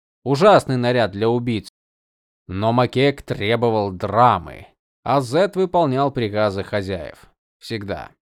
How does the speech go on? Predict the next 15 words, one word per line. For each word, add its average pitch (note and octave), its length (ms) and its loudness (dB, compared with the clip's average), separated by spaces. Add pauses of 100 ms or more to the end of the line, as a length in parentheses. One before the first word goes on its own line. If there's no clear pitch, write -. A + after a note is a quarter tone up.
(960)
Возможно, F#3+ 880 4 (960)
от A#2 180 -2
драмы D3+ 480 4
была E3+ 360 4
кое-какая A2 600 2
польза. F#2 560 -4 (560)
Прохожие D3 580 2
пугались, D#3 640 2
видя A2+ 320 -2
лишь A2 280 -6
его A2+ 240 -4
глаза C#3 440 0
и A#2 60 2
лысую B2 440 -4
голову. A2 540 -4